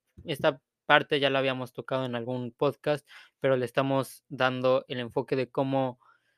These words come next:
hay diferentes, bueno, hay di-, nosotros sabemos que hay diferentes cosas en la voluntad de Dios, pero aquí podemos ver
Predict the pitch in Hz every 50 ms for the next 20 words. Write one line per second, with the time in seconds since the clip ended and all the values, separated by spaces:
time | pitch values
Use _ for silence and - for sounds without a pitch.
0 | _ _ _ _ _ _ _ _ - 135 139 139 147 151 151 160 175 175 - _
1 | _ _ - 165 156 135 - - 143 139 139 131 - 151 151 139 135 - - -
2 | - - - - - _ _ _ _ _ _ - _ - 165 - _ _ _ _
3 | - 143 151 143 147 - - 151 160 160 180 175 180 165 147 143 165 165 175 156
4 | - - 135 139 143 143 139 - - 143 135 135 - 135 127 123 110 131 117 -
5 | - 139 117 131 120 123 120 117 110 110 117 117 113 113 113 - 131 123 123 123
6 | 120 131 127 127 - - _ _ _ - - - - _ _ _ - 160 156 165
7 | 165 170 180 - - 143 127 - 151 139 - 156 151 147 147 143 135 120 120 139
8 | 139 147 151 151 147